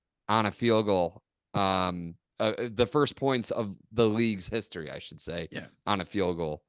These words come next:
Speaker 2: And did you know
Speaker 1: Um,
Speaker 2: that he's one of the f-, uh, he's one of the three players in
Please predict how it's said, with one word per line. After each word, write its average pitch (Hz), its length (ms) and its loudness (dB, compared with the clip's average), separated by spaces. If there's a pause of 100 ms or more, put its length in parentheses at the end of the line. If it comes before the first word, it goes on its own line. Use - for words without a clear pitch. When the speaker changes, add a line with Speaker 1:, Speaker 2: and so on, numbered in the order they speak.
(520)
Speaker 2:
And 139 120 4
did 294 140 4
you - 80 8
know 185 180 6
Speaker 1:
Um, 175 60 0
Speaker 2:
that 131 140 2
he's 151 300 2
one 156 160 2
of 143 140 0
the 117 60 -8
f-, - 460 -20
uh, 113 280 -6 (100)
he's 170 320 -2
one 151 160 2
of 135 120 -2
the 113 220 -4 (140)
three 151 260 2
players 147 500 0
in 143 200 -4